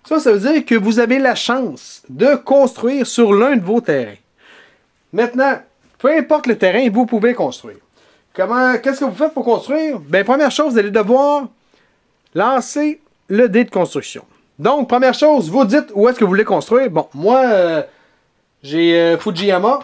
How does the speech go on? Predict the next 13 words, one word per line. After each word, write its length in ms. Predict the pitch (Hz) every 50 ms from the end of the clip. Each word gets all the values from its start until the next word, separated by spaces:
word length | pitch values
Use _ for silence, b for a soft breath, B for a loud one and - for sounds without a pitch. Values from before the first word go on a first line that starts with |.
| _
Je 120 | 180 151 147
veux 180 | 180 247 254
construire 460 | 240 247 214 180 - 214 247 277 262
sur 280 | 262 - 262 262 262 -
Fuji-, 520 | - - 233 226 220 208 185 175 185 160 156 _ _
Fujiyama. 520 | - 277 214 247 247 208 151 135 123 - _ _ _ _ _ _
Ok, 320 | - 294 285 - - 143 - _ _
good. 200 | - 202 233 180 - -
Ensuite, 360 | 175 190 208 196 - 320 247
je 60 | 202
brasse 300 | 170 220 262 277 247 -
le 140 | 226 202 151
dé. 160 | 123 123 110